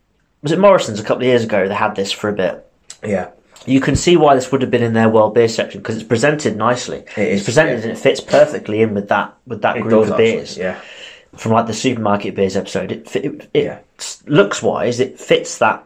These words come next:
Speaker 1: model. Just taste wise, it's nothing special.
Speaker 2: No. Should we
Speaker 1: Which
Speaker 2: do a
Speaker 1: is,
Speaker 2: rating?
Speaker 1: which is a shame. Yeah, can do.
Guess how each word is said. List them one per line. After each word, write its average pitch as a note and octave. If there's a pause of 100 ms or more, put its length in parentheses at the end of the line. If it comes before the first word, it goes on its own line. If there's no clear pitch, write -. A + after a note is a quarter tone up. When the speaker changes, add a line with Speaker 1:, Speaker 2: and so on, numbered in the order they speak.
(160)
Speaker 1:
model. B2+ (340)
Just - (340)
taste C3
wise, A2
it's -
nothing G#2
special. G2
Speaker 2:
No. D#2+ (1200)
Should A2+
we A2
Speaker 1:
Which A2
Speaker 2:
do A2
a -
Speaker 1:
is, G#2+
Speaker 2:
rating? -
Speaker 1:
which -
is E3
a D#3
shame. F3 (140)
Yeah, G3
can F#3
do. B2